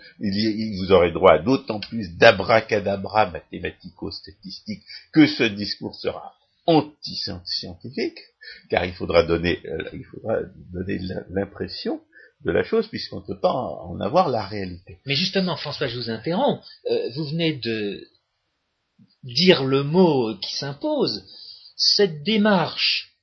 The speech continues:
Speaker 2: prétendument économique est tout à fait arbitraire, et son caractère arbitraire renvoie de fait à l'arbitraire fiscal, objet de cette théorie.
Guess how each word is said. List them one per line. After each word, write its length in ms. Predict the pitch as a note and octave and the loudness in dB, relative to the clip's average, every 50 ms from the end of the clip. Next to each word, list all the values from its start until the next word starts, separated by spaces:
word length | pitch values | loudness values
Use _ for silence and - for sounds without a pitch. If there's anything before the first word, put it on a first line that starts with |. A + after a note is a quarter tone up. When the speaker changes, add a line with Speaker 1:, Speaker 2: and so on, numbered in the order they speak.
| _ _ _ _ _ _ _ _ _ _ _ - | _ _ _ _ _ _ _ _ _ _ _ 0
Speaker 2:
prétendument 880 | - - A3 G3 G3+ - G#3 F#3+ D3+ C3+ D#3+ E3 D#3+ E3 E3+ E3 D3+ | 4 6 6 6 6 4 0 0 0 -2 -4 -4 -4 -4 -4 -4 -4
économique 920 | C3 A#2+ A2+ - D3 C3+ B2+ B2+ A#2+ B2 C3 C3 A#2 G2 - - - - - _ _ _ _ _ _ - - - | -4 -4 -4 -2 -4 -4 -4 -4 -6 -6 -6 -6 -6 -8 -12 -12 -14 -14 -14 _ _ _ _ _ _ -12 -4 -4
est 180 | - A#2 - | -2 -2 -2
tout 140 | - G3 F#3+ - | -2 -4 0 2
à 80 | E3 C#3 | 2 2
fait 520 | - - - - C3 B2 A2 G2+ G2 - - - | 2 0 -4 -2 -2 -2 0 -2 -2 -4 -8 -8
arbitraire, 920 | - - - G2 A#2+ C3 - - - A#3 B3+ C#4 D#4 D#4+ C4+ - - - _ _ - | -8 -8 -8 -8 -10 -10 -8 -4 -2 0 0 0 0 -2 -6 -10 -12 -16 _ _ -4
et 120 | A3 A3+ | 0 2
son 240 | - - - E3 C#3 | 4 4 4 4 2
caractère 540 | - E3+ D3 C#3 C3+ C3+ - - C#3+ A#2+ A2+ | -2 -4 -2 -2 -4 -8 -8 -8 -8 -6 -6
arbitraire 880 | G#2+ G2+ - - F2+ G2 G#2+ - - - G#3 A#3+ C#4 C#4 A3+ - - _ - | -6 -8 -10 -12 -14 -16 -14 -12 -8 -6 -6 -6 -6 -6 -8 -12 -14 _ -12
renvoie 840 | - B2 C3 C3 B2+ E3 F3 E3+ E3 C#3 B2 C3+ C#3+ D3 C#3 B2+ A#2+ | -8 -6 -6 -4 0 0 2 2 0 -2 -4 -6 -2 0 0 0 0
de 260 | A2 G#2 G2 G#2+ C3+ B2+ | -2 -4 -2 -2 -2 -2
fait 380 | - - - B3+ D4 D#4+ D#4 - _ - - - - - - - - | -2 -2 -2 0 0 -2 -4 -10 _ -20 -20 -20 -18 -18 -12 -4 0
à 140 | C#3 C3+ B2+ | 2 4 6
l'arbitraire 800 | D3 F#3+ G#3 G3+ F#3+ D#3 D3+ F#3+ F#3+ - - - D3 C3+ A#2+ - | 6 6 6 4 2 0 0 -2 -2 -2 -4 -2 -2 -2 -2 -4
fiscal, 760 | - - C#3 B2+ - - - - A3+ B3+ D4 D4+ C4+ G3 - - - _ _ - | -6 -8 -6 -4 -4 -2 0 2 2 2 2 2 -2 -4 -6 -8 -20 _ _ 2
objet 520 | - E3+ D3+ D3+ - - B3 D4+ D#4+ D#4 A3 | 2 2 4 6 6 6 6 4 -2 -4 -4
de 120 | C#3 C3+ | -4 -2
cette 360 | B2+ - - C3+ - - _ | -2 -2 -2 -4 -6 -6 _
théorie. 500 | - C3+ B2 A2+ G#2+ G2 G#2 F#2+ E2+ - | -4 -2 0 0 0 -2 -6 -8 -12 -12